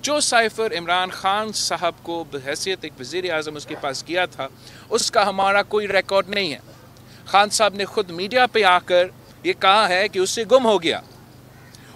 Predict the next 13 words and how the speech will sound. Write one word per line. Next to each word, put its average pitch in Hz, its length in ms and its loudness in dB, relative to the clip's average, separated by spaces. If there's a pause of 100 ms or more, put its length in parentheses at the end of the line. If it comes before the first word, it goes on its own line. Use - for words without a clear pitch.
और 208 260 2
उस 277 240 2
दिन 294 260 -4 (680)
जब 208 100 -2
खान 220 240 2
साहब 240 260 2
को 226 80 0
गिरफ्तार 254 540 2
किया 269 240 2
जाता 208 380 2
है, 131 200 -6 (720)
वही 269 340 4
साइफर 247 580 2